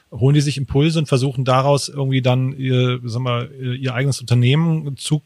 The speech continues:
für die Zukunft fit zu machen? Oder was, was ist genau, oder ist es der Dialog, ist es Recruiting? Also wa-, was würdest du sagen, sind so die, die primären Beweggründe, öfters zu euch zu kommen?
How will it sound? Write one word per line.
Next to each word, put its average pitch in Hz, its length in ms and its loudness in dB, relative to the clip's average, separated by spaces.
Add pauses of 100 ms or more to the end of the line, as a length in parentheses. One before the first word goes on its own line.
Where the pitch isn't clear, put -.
(100)
für - 140 -8
die 135 100 -2
Zukunft - 400 -2
fit - 280 -2
zu - 140 -4
machen? 156 380 -2
Oder 135 300 2 (500)
was, 135 440 0
was 135 200 -2
ist 127 140 -6
genau, 131 280 -2
oder 131 140 4
ist 131 80 2
es 120 80 -4
der 135 140 2
Dialog, 127 440 2
ist 143 100 -2
es 127 120 -2
Recruiting? 160 640 0
Also 123 300 -6
wa-, 139 140 0
was 143 160 -2
würdest 147 200 0
du 147 40 -2
sagen, 135 400 0
sind 123 160 -4
so 127 80 -4
die, 123 220 -4
die 120 140 -10
primären 131 640 0
Beweggründe, 127 540 2
öfters 127 360 -4
zu - 140 -10
euch 123 140 -8
zu 123 100 -8
kommen? 107 280 -6